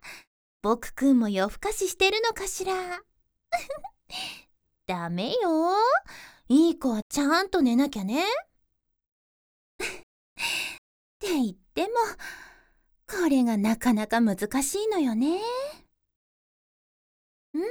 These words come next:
そっかそっか。じゃあ僕くんは今ゲームで遊ぶのに夢中なのね。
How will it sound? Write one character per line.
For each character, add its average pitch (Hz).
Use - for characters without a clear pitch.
そ 494
っ 440
か 381
そ -
っ -
か。 571
じ 330
ゃ 339
あ 202
僕 381
く 359
ん 277
は 320
今 370
ゲ 247
ー 349
ム 466
で 311
遊 269
ぶ 349
の 349
に 285
夢 226
中 349
な 349
の 269
ね。 247